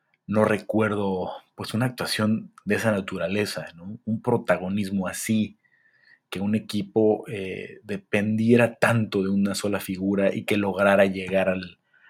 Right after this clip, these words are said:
a, hasta el, hasta el final, ¿no? Que, que alguien pudiera agarrar literal, como es el caso del gol contra Inglaterra, la pelota desde media cancha,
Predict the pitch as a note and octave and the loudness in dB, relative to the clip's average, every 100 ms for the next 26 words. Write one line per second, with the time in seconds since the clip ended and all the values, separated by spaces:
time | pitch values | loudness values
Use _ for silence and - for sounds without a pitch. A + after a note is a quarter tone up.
0 | - F2+ - - F#2 F2+ E2 - - F#2 | -4 -4 -4 -4 -4 -4 -4 -6 -4 -4
1 | - F#2 G2+ F#2+ E2 F#2 G#2+ F2 E2 - | -4 -2 2 2 0 -2 -4 -8 -10 -14
2 | - - G2+ A2+ A2 G2+ F#2+ A2 G2 F#2 | -10 2 4 4 2 0 2 2 2 2
3 | G2+ G2 G2 E2+ G2 G2+ G2 - F#2+ G2 | 2 0 0 2 2 2 -4 -6 -6 -4
4 | G#2 F#2+ F#2 F2+ F#2 F#2+ F#2 F2 E2+ F#2+ | -2 -2 -2 -4 -4 -4 -4 -6 -4 -4
5 | F#2+ A2 F2+ - F2 F#2+ G#2 F#2+ E2+ E2 | 2 2 2 -2 -2 0 2 2 0 -12
6 | F2 F2 F#2+ G2+ G#2+ A2 A2 C#3+ D#3 | -12 -2 0 2 4 4 4 2 0